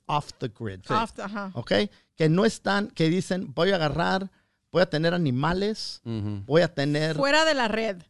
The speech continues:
Speaker 1: voy, voy a tener un pinche pozo para mi agua,
Speaker 3: Ujú.
Speaker 1: voy a tener panales, eh, eh, eh, solares y voy a traer mi energía aquí.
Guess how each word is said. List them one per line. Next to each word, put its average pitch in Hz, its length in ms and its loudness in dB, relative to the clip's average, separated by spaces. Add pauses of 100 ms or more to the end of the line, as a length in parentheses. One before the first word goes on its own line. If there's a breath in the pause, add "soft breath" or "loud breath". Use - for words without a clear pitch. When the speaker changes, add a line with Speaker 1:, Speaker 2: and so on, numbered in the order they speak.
(200)
Speaker 1:
voy, 196 280 6
voy 170 180 2
a 185 60 0
tener 170 540 0
un 170 180 0
pinche 160 480 -2
pozo 175 460 2
para 127 240 -4
mi 135 160 -4
agua, 196 440 -2 (100)
Speaker 3:
Ujú. 107 280 -4
Speaker 1:
voy 165 120 4
a 175 120 2
tener 156 420 0
panales, 156 800 0
eh, 120 340 -4
eh, 117 520 -6
eh, 117 400 -6
solares 185 720 -2 (340 soft breath)
y 139 260 -2
voy 127 240 0
a 156 80 0
traer 131 260 -4
mi 160 100 -2
energía 143 440 -2
aquí. 226 360 -4